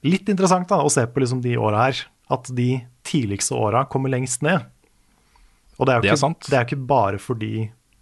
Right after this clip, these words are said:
Speaker 1: spillet er eldst, tror jeg, men det er også fordi liksom, det tar ofte litt tid før en konsollgenerasjon kommer ordentlig i gang.
Speaker 2: Mm.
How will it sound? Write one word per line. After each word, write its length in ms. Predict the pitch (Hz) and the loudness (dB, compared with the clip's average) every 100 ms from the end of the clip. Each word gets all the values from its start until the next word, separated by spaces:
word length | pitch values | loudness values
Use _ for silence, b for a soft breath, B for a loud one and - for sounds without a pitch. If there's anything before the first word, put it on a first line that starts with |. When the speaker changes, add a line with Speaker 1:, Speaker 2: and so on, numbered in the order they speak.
| _ | _
Speaker 1:
spillet 260 | - - 107 104 | -8 -2 -2 0
er 160 | 120 | 0
eldst, 460 | 156 - - - - - _ - | 0 -2 -2 -6 -8 -20 _ 0
tror 120 | 151 | 2
jeg, 160 | 190 175 - | 2 -2 -6
men 100 | 131 | -2
det 80 | 131 | 0
er 40 | |
også 220 | 123 - | -2 -4
fordi 320 | 123 120 110 113 | -6 -6 -4 -4
liksom, 260 | 107 113 | -2 -2
det 120 | 117 | -4
tar 240 | 120 120 123 | -4 -4 -4
ofte 180 | 120 120 | -4 -4
litt 140 | 123 | -4
tid 240 | - 131 131 | -4 -4 -4
før 220 | - 117 | -2 -2
en 80 | 113 | -2
konsollgenerasjon 760 | 117 120 107 104 113 123 123 120 | -2 -2 -2 -4 -4 -4 -6 -4
kommer 260 | 117 117 | -2 -2
ordentlig 160 | 117 139 | 0 2
i 60 | |
gang. 200 | 175 196 - _ _ _ _ _ - | 2 2 -2 _ _ _ _ _ -2
Speaker 2:
Mm. 440 | 131 117 92 110 | 2 4 2 -2